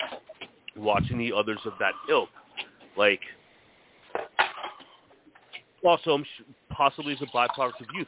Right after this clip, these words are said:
but watching these characters and believing that those people were those characters,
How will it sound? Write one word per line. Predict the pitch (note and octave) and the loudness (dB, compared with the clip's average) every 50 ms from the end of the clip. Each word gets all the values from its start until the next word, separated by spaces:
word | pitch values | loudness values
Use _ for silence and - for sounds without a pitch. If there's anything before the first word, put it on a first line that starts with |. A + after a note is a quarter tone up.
| _ - | _ -6
but | B2 A2 G2 | -8 0 4
watching | A2 G3 - - - F3+ D#3+ D3+ | 6 6 6 4 2 -4 -6 -6
these | D3 C#3 A#2 - - - | -6 -8 -8 -12 -2 2
characters | D#3+ F3 E3+ D3 - - G#2+ G2+ G2 F#2+ - - - _ _ _ _ _ - - _ - | 2 2 2 2 -2 -8 -14 -16 -18 -18 -20 -20 -20 _ _ _ _ _ -20 -8 _ 0
and | B2 A#2 A2+ G#2+ - - | 0 0 0 -2 -2 -2
believing | B2 A#2+ A2 G#2+ A2 A2+ A#2 A#2+ D#3 E3 F#3+ G3+ F#3+ - _ _ _ _ - - - | -2 -4 -4 -2 -2 -2 -2 0 -2 -4 -4 -6 -10 -14 _ _ _ _ -12 0 4
that | B2+ A#2+ - - | 4 4 6 6
those | C3 B2+ B2+ - - - - - | 4 4 4 2 -4 -12 -8 -4
people | - D3+ - - G3 G3 G3+ G3+ G#3 - _ _ _ - D4+ - - - - - - - - - - - - - - - - G#2 G#2+ - C#3 | -4 -4 -2 -2 -2 0 0 0 -2 -6 _ _ _ -4 -4 -4 -6 -6 -6 -6 -6 -6 -10 -20 -20 -16 -16 -16 -16 -16 -16 -12 -2 4 6
were | D3 D#3 D#3+ D#3+ D3+ C3+ | 6 6 6 6 4 4
those | A#2 C#3+ C#3 C3+ C3 - - - | 4 4 4 4 4 0 -4 -2
characters, | - C#3+ C#3 C3+ A#2 - - G#2 F#2 F2 F2 | 2 4 4 4 4 0 -4 -8 -12 -10 -12